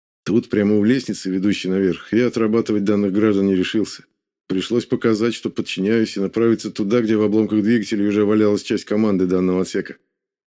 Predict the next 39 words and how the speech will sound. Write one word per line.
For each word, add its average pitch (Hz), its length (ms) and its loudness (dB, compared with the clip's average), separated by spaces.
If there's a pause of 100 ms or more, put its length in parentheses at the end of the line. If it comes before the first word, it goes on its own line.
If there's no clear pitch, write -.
(460)
Когда 90 240 -2
мы 104 120 2
подошли 107 340 0
к - 80 -4
одному 113 280 4
из 113 100 2
первых 123 280 0
стоящих 110 460 -2
на 107 80 -2
пути 113 240 0
огромных 113 420 2
генераторов, 110 640 0
я 113 160 2
кивнул. 107 400 2 (360)
"Вот 127 220 2
здесь 135 260 2
был 123 160 4
этот 123 200 2
звук". 110 300 -2 (880)
Обер-лейтенант 92 640 0
отобрал 98 380 0
у 107 40 2
матроса 104 380 0
фонарь 101 400 0
и 90 60 -4
стал 113 260 -2
рассматривать 107 560 0
железо, 101 460 0 (320)
а 92 80 -6
я 101 100 0
аккуратно, 104 540 0
стараясь 104 400 0
не 107 60 -4
шуметь, 113 360 0
стал - 240 -4
вытаскивать 110 560 -2
из 92 80 -10
кармана 104 380 0
пистолет. 95 520 -4